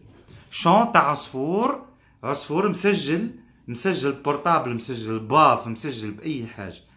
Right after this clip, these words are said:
المهم سامع صوت عصفور أصلي، ماهوش تركب له بالسي دي. العصفور تاعك حاب، حاب يهز لك الغناء،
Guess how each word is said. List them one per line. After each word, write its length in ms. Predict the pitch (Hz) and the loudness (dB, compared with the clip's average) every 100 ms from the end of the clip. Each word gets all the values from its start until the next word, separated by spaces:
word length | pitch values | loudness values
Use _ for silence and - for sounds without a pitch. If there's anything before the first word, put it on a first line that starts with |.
| _ _ - | _ _ -10
المهم 380 | 123 131 139 202 | -6 -2 0 0
سامع 600 | 196 185 208 220 208 202 - _ _ _ _ | 0 2 4 4 0 -2 -16 _ _ _ _
صوت 460 | - 160 190 190 | 0 2 4 0
عصفور 640 | 135 135 - 175 185 - 135 | -4 -6 -6 -4 -2 -2 -4
أصلي، 500 | - - 90 87 _ _ _ | -6 -12 -16 -16 _ _ _
ماهوش 540 | 113 120 131 180 196 | -2 0 2 2 2
تركب 400 | - 139 139 160 | -2 -4 -2 -2
له 140 | 147 123 | -2 -2
بالسي 380 | 127 131 113 104 | -2 -4 -4 -4
دي. 280 | 107 104 - _ _ - | -4 -6 -10 _ _ -6
العصفور 420 | 123 165 175 220 | 0 0 2 -2
تاعك 300 | - 220 202 | 0 0 2
حاب، 380 | 165 185 147 - | 0 0 -2 -6
حاب 260 | 151 180 139 | -2 0 0
يهز 340 | 139 180 151 | 0 0 -2
لك 80 | 123 | -4
الغناء، 560 | 127 123 156 202 220 | -4 -2 2 2 0